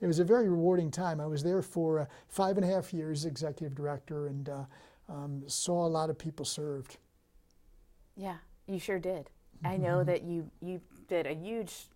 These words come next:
Speaker 2: service to Saint Vincent de Paul Society here in
Speaker 1: Mm-hmm.
Speaker 2: Saint Louis by really kind of pushing them, kind of catapulting them up.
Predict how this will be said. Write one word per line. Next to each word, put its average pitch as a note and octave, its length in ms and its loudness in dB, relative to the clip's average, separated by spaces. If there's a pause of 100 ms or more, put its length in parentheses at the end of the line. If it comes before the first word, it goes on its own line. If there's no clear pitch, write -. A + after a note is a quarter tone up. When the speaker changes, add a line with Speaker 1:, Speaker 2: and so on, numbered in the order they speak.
(260)
Speaker 2:
service C#3+ 480 -4
to D3+ 100 -6
Saint D3 240 -6
Vincent C#3 220 -10
de C#3+ 80 -8
Paul C#3 220 -6
Society C3+ 500 -10
here C#3+ 240 -12
in C#3 60 -6
Speaker 1:
Mm-hmm. C3 120 -10
Speaker 2:
Saint - 140 -8
Louis - 280 -14 (360)
by E3+ 80 -2
really E3+ 220 2
kind F#3 120 -4
of D3+ 100 -6
pushing F3 360 -4
them, D#3 220 -4
kind D#3+ 120 -8
of C#3 60 -10
catapulting D3 640 -4
them C#3+ 160 -6
up. C#3 300 -4